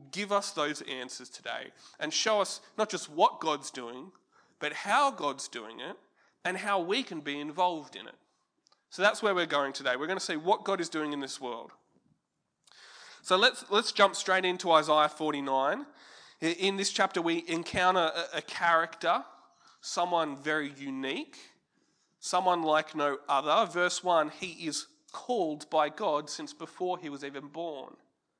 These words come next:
Verse three, "He is called God's servant, and through God's servant, God will display his splendor in him." Not many other people in history can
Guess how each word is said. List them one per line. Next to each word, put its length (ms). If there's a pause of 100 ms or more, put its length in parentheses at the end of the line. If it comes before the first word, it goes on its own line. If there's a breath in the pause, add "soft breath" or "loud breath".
(880)
Verse 240
three, 320
"He 160
is 100
called 320
God's 240
servant, 640 (320 loud breath)
and 160
through 220
God's 220
servant, 480
God 180
will 260
display 640
his 240
splendor 960
in 140
him." 360 (1080 soft breath)
Not 120
many 200
other 140
people 320
in 80
history 380
can 260